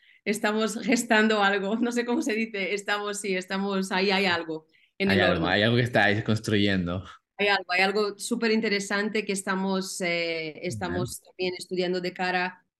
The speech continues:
Speaker 1: a, a organizarlo con el, con, con las, con
Speaker 2: Ujú.
Speaker 1: los, con lo institucional y con, y con el sector privado, pero sí hay,
Speaker 2: Ah, bien.
Speaker 1: tenemos muchas ganas y hay, hay
Speaker 2: Bien.
Speaker 1: demanda y hay oferta, sí, sí.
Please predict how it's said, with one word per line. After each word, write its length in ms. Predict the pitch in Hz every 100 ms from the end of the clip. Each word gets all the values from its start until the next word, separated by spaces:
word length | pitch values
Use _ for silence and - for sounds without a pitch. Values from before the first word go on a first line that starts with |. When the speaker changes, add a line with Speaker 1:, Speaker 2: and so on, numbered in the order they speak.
| _
Speaker 1:
a, 360 | - 175 165 160
a 100 | 175
organizarlo 580 | 180 180 185 190 180 185
con 180 | 185 180
el, 200 | 175 -
con, 380 | 175 165 165
con 220 | - 170 165
las, 540 | 156 156 156 - - -
con 160 | 170
Speaker 2:
Ujú. 100 | 165
Speaker 1:
los, 220 | 160 - -
con 80 | 180
lo 20 |
institucional 640 | 175 180 196 180 202 220 196
y 100 | 190
con, 300 | 185 175 151
y 80 | -
con 140 | 175
el 60 | 175
sector 320 | 185 185 185
privado, 480 | 180 180 185 202 196
pero 260 | 165 160
sí 260 | - 185 170
hay, 360 | 165 170 165 98
Speaker 2:
Ah, 140 | 104
bien. 320 | 95 90 151 - -
Speaker 1:
tenemos 360 | 208 226 247 247
muchas 280 | 247 233 190
ganas 420 | 170 151 156 -
y 120 | 190
hay, 540 | 190 208 208 202 196 180
hay 320 | 165 - 196
Speaker 2:
Bien. 140 | 196
Speaker 1:
demanda 440 | 196 226 277 285 208
y 80 |
hay 120 | 190 185
oferta, 440 | 190 175 175 156
sí, 200 | - 185
sí. 300 | - -